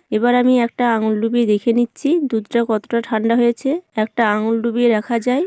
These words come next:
এমন তাপ থাকতে হবে দুধের মধ্যে। এই যে দেখুন একটা আঙুল ডুবিয়ে রাখা যাচ্ছে,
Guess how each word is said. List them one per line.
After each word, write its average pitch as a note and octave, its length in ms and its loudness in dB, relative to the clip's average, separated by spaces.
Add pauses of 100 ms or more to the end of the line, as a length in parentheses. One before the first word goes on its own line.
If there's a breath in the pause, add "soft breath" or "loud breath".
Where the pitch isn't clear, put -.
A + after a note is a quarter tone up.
(160)
এমন A3 240 2 (160)
তাপ A3 180 0 (140)
থাকতে A#3 320 -4
হবে A#3+ 200 0
দুধের A3+ 340 0
মধ্যে। B3 320 0 (240)
এই B3 80 2
যে B3 120 0
দেখুন A#3 300 2 (160)
একটা A#3+ 240 -4
আঙুল A3 280 2
ডুবিয়ে A3+ 340 2
রাখা A3 240 -2
যাচ্ছে, A#3+ 380 -4